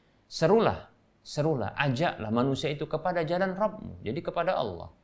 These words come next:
Ya. Begitu juga dalam surah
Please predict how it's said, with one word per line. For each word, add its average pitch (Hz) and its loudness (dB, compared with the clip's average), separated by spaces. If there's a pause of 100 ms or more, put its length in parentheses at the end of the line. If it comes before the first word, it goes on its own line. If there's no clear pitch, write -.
(1700)
Ya. 120 -4 (3250)
Begitu 127 4
juga 131 0 (240)
dalam 98 -4
surah 120 0